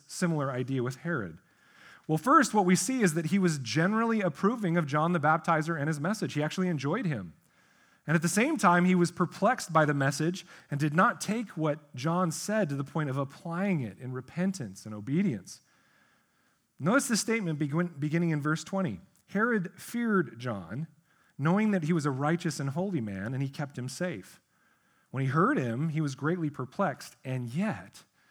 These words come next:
he heard him," what's the word there? "Gladly."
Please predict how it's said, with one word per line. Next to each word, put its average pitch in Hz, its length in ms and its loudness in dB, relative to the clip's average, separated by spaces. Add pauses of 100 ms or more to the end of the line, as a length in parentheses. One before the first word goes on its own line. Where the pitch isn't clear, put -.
(340)
he 123 160 -6
heard 131 300 -4
him," 120 460 -8
what's 123 160 -14
the 123 80 -12
word 127 200 -8
there? 165 260 -4 (760)
"Gladly." 98 580 -10